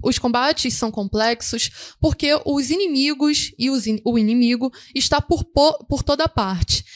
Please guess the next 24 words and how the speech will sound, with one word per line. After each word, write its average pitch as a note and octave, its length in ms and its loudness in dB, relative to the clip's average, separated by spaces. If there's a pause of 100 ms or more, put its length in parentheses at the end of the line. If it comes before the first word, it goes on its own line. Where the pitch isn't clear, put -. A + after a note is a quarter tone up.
(140)
invisível C#4 720 0
porque D4 300 -4
está B3+ 520 -4
escondido." G#3 800 0 (240)
Isso, A#3 200 0
inclusive, C4+ 420 -2
nos C#4+ 200 -2
faz C4 440 -2 (300)
lembrar C4 580 -4
daquele B3+ 400 -4
soldado A#3+ 800 -4
sionista B3+ 760 -2 (460)
cuja D4+ 280 -2
gravação B3 500 -2
a B3 60 0
gente, A#3+ 220 -4
inclusive, A#3+ 380 -2
transmitiu B3+ 540 -2
aqui B3+ 220 -2
no C4 100 -2
nosso A#3 480 0 (260)
programa A3 640 0
ao C4+ 180 0
vivo. B3 480 0